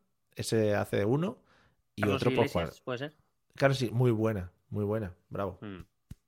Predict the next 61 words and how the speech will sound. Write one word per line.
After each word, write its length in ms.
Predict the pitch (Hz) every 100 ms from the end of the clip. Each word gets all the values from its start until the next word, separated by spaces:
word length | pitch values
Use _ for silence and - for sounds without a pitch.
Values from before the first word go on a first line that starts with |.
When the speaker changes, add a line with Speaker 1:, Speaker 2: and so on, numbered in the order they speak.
| _ - _ -
Speaker 1:
El 100 | -
que 80 |
hacía 160 | 101 123
de 60 | 123
Manolo 320 | 127 131 127
ya, 180 | 127 131
por 100 | 123
lo 60 |
que 80 | 104
sea, 180 | - 117
no 200 | 120 -
puede 180 | 107 101
actuar, 340 | - 98 85
¿no? 180 | 82 - _ _ _ _ _ _ _ _ -
Speaker 2:
Eh, 120 | - 107
me 160 | 104
da 80 | 107
a 20 |
mí 80 | 110
Speaker 1:
Por 60 | 92
Speaker 2:
que 80 |
no. 140 | 95 131 _ _ _ - -
Me 80 | -
da 120 | 160
que 60 |
Speaker 1:
<laughs> 0 |
Speaker 2:
lo 100 | 165
tiene 180 | 143 170
Speaker 1:
Por 20 |
lo 40 | 160
que 60 | 165
Speaker 2:
complicado. 80 |
Speaker 1:
es, 260 | 95 90 - _ 139 - - - - -
por 220 | - 151 147
lo 100 | 139
Speaker 2:
<laughs> 40 |
Me 60 | 113
da 60 | 120
Speaker 1:
que 60 |
Speaker 2:
que 60 | 117
lo 60 |
Speaker 1:
es. 40 | 113
Speaker 2:
tiene 160 | 110 107
complicado. 340 | 101 107 101 - - - - -
Speaker 1:
No 200 | 123 120
Speaker 2:
Pero 180 | 131 131
de 60 |
Speaker 1:
podemos 80 | 131
Speaker 2:
Zapatero 380 | 135 127 117 139
Speaker 1:
contratar 300 | 147 147 147
Speaker 2:
puede, 140 | 143 131
de, 80 | -
de 160 | 139
Zapatero 440 | 127 123 113 127 127
puede 120 | 131
hacer 160 | 131 117
Rowan 280 | 110 107
Atkinson, 420 | 110 - 107 95 90
también 180 | 90 90
te 80 |
digo. 220 | 95 92